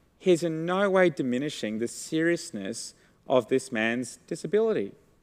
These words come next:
Nor is he necessarily suggesting that this man's paralysis is in some way directly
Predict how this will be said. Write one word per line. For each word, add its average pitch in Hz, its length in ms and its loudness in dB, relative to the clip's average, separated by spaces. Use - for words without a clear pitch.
Nor 196 420 10
is 185 140 4
he 170 140 4
necessarily 151 520 2
suggesting 123 520 0
that 123 160 2
this 135 160 -2
man's 127 280 0
paralysis 117 760 2
is 104 140 -8
in 110 100 -8
some 120 240 -4
way 117 220 2
directly 127 880 4